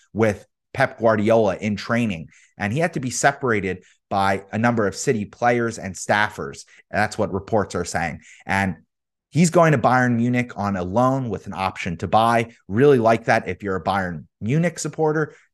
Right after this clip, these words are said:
Don't love that if you're a City fan, but you have to trust Pep. He is one of the best to ever do it, class manager. And yes, he plays these crazy mind games and roulette that we hate as F P L managers,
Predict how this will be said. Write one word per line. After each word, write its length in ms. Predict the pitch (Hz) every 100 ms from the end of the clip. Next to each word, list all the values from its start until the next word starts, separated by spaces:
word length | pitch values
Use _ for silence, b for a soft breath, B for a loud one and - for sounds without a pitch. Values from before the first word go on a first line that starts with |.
| -
Don't 280 | 139 151 110
love 220 | 117 113
that 260 | 120 117
if 180 | 101 101
you're 160 | 104 87
a 40 |
City 300 | 87 143 131
fan, 360 | 120 123 117 113 _ _ -
but 100 | 123
you 120 | 131
have 160 | 156 160
to 100 | 135
trust 400 | - 117 - -
Pep. 320 | 110 82 - b b
He 280 | - 123 123
is 360 | 110 110 104 87
one 180 | 107 113
of 60 |
the 80 | 101
best 300 | 98 110 -
to 60 | 95
ever 240 | 95 98
do 200 | 98 139
it, 180 | 127 120 B _ _
class 420 | - 131 123 -
manager. 540 | 117 107 104 113 107 104 B -
And 320 | 98 101 98
yes, 300 | 101 123 123
he 80 | 117
plays 320 | - 120 127
these 180 | 120 101
crazy 400 | - 123 117 113
mind 380 | 101 98 117 120
games 380 | 131 135 135 82
and 200 | 90 85
roulette 440 | 95 98 123 -
that 100 | 90
we 100 | 90
hate 380 | 85 117 127 - b b
as 160 | 98
F 220 | 98 107 -
P 140 | 135
L 100 | 131
managers, 520 | 147 160 160 175 165